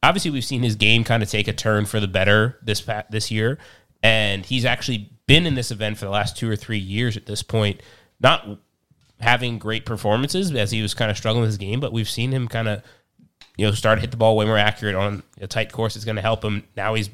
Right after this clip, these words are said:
in a position where he's seen this course plenty of times, playing better. I just feel like it's great odds at plus fifty-five hundred in a field that's gonna include a Scotty, a John, a Jordan, a J T, and all those other names.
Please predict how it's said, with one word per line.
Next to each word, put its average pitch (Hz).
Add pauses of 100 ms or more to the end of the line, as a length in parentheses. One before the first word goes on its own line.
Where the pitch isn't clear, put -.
(240)
in 117
a 107
position 107
where 107
he's 92
seen 117
this 110
course 113
plenty 104
of 98
times, 113
playing 107
better. 156 (420)
I 131
just 131
feel 120
like 113
it's 95
great 110
odds 98
at -
plus 104
fifty-five 101
hundred 101 (420)
in 110
a 101
field 104
that's 98
gonna 101
include 98
a 85
Scotty, 92
a 87
John, 98
a 95
Jordan, 98
a 98
J 101
T, 101
and 95
all 101
those 98
other 98
names. 110